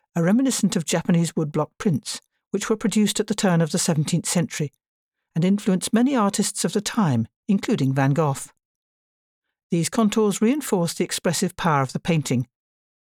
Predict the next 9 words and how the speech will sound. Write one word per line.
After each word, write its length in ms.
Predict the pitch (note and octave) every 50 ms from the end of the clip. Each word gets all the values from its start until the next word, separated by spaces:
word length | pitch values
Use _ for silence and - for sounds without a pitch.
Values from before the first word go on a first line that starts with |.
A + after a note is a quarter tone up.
| _ _ _ _ _ _ _ _ _ _
Exhibited 500 | _ - - - F3+ G#3 G3+ - G3 E3
in 120 | E3+ D#3+
eighteen 280 | E3 D#3+ D#3+ - F3 D#3
eighty-nine 600 | D#3 D3 - E3 D#3 E3 D#3+ D#3 D3+ D#3 F3 G3+
at 60 | G#3 G#3 _ _ _ _ _ _ _ _
the 80 | - D#3
Salon 460 | - - - E3+ E3+ E3+ E3 D#3+ C#3+
des 120 | D#3 D3
Indépendants 680 | D3 D3+ C#3+ C#3+ D3 - E3 D#3+ D#3+ E3+ F3 F#3+ G3+ G#3